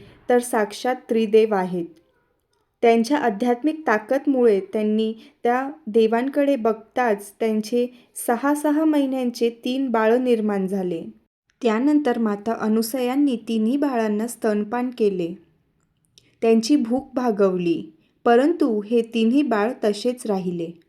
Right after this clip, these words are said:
त्यानंतर खूप वेळ झाला तरीही आपले पती अजून वापस आले कसे नाही, याची चिंता तिन्ही देवींना होऊ लागली. त्यानंतर तिन्ही देवी माता अनुसयाच्या घरी गेल्या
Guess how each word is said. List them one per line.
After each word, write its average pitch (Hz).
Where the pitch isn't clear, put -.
त्यानंतर 240
खूप 311
वेळ 302
झाला 254
तरीही 220
आपले 233
पती 233
अजून 220
वापस 208
आले 208
कसे 294
नाही, 214
याची 208
चिंता 233
तिन्ही 240
देवींना 226
होऊ 220
लागली. 175
त्यानंतर 247
तिन्ही 233
देवी 233
माता 208
अनुसयाच्या 226
घरी 247
गेल्या 180